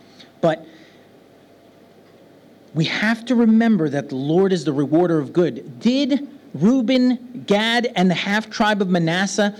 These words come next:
have these riches at the beginning of their obedience? Yeah? No? No, they didn't. The Lord was taking care of them, don't get me wrong.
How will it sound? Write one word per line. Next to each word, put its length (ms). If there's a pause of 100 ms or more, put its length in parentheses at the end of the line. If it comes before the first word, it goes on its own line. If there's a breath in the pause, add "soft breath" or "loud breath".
(160 loud breath)
have 360
these 260
riches 540 (200 loud breath)
at 140
the 60
beginning 720 (340 loud breath)
of 420
their 240
obedience? 1040 (2250)
Yeah? 300 (100)
No? 340 (720)
No, 360 (680)
they 100
didn't. 320 (280)
The 80
Lord 200
was 160
taking 280
care 260
of 120
them, 380
don't 120
get 120
me 100
wrong. 360